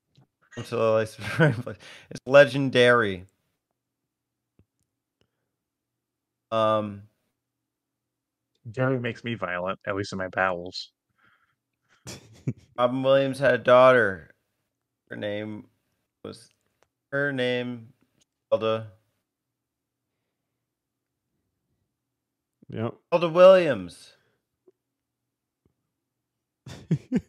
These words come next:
Speaker 1: Legend of Zelda Williams.
Speaker 3: <laughs> This is the Legend of Zelda Williams.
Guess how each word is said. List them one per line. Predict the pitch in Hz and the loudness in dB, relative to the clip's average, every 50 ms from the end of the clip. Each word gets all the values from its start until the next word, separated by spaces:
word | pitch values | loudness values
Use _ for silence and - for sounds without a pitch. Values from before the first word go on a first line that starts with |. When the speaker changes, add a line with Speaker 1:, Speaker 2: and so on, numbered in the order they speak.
| _ _ 143 - | _ _ -12 0
Speaker 1:
Legend | 147 160 170 170 143 135 135 131 135 123 | 2 4 4 4 2 -2 -6 -6 -6 -6
of | 127 117 117 | -6 -8 -8
Zelda | 107 110 143 147 147 156 160 123 127 135 135 131 127 120 _ _ _ _ _ _ _ _ _ _ _ _ | -2 4 6 8 8 8 6 4 0 0 -2 -2 -4 -10 _ _ _ _ _ _ _ _ _ _ _ _
Williams. | - 175 180 180 165 147 120 98 87 - - - _ _ _ _ _ _ _ _ _ _ _ _ _ _ _ _ _ _ _ _ _ _ _ | 2 2 2 2 0 -2 -4 -6 -10 -14 -20 -20 _ _ _ _ _ _ _ _ _ _ _ _ _ _ _ _ _ _ _ _ _ _ _
Speaker 3:
<laughs> | - - - - 135 127 - - | -20 -18 -10 -8 -8 -8 -8 -10
This | 135 131 143 | -12 -10 -10
is | 139 | -8
the | 127 135 | -6 -4
Legend | 117 117 123 139 120 127 135 | 0 2 2 2 2 0 -2
of | 131 123 117 | -4 -4 -4
Zelda | 123 120 120 120 120 | -4 -4 -4 -4 -4
Williams. | 117 110 104 98 95 95 92 95 95 98 101 _ _ | -4 -4 -4 -4 -4 -4 -6 -8 -10 -12 -14 _ _